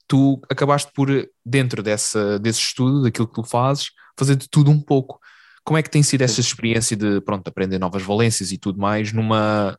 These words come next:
Speaker 1: pronto, numa zona e numa, numa área completamente diferente daquilo que estavas à espera?
Speaker 2: Bom, então, hum, sei, você fez-me, fez-me para aí duas ou três perguntas embrulhadas numa.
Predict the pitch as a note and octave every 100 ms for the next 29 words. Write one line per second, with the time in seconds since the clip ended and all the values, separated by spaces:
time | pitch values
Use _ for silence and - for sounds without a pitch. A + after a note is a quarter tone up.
0 | _ - - D3+ A#2+ G#2+ G2+ G2 F2+ A2+
1 | A2 F#2+ - - A2+ C#3 A#2 - G2 G#2
2 | G#2 G2+ G#2+ G#2 G#2 G#2+ G2 G2 F#2 -
3 | - - _ _ _ _ - B2 G#2+ B2
4 | B2+ A#2+ G#2+ G#2+ _ - B2 A#2 A2+ A2
5 | G#2+ G#2+ G2+ _ _ _ _ _ _ -
6 | D#3+ C3+ C3+ - - D#3+ D3+ - B2+ D3
7 | C3+ C#3+ C3+ D3 C#3+ C#3 C#3 - B2 C#3
8 | C3 C3+ B2+ B2 A#2+ A#2+ G#2+ G2 A#2+ C#3+
9 | E3